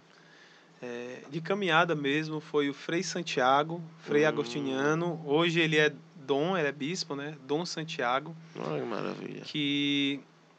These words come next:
Speaker 1: no início da minha caminhada, quando eu entrei nos Coroinhas, ele era um padre, assim, referência pra mim, né? Ele me dava formações,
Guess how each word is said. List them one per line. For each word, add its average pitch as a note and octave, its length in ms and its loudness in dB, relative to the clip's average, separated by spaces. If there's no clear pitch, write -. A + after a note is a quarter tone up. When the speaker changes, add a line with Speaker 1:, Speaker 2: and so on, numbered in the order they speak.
Speaker 1:
no D#3+ 140 2
início F3+ 380 0
da F3 100 4
minha E3+ 140 -2
caminhada, E3 520 4
quando D#3+ 200 -2
eu D3+ 60 2
entrei D#3+ 200 -4
nos F3+ 160 -4
Coroinhas, E3 680 0
ele D3 180 0
era D#3 140 4
um E3+ 120 -2
padre, E3 280 6
assim, E3 180 -4
referência E3 580 0
pra D#3+ 200 -6
mim, C3+ 220 -8
né? C3 100 -18
Ele C3 180 -8
me C3 120 -8
dava B2+ 200 0
formações, C3+ 1000 -2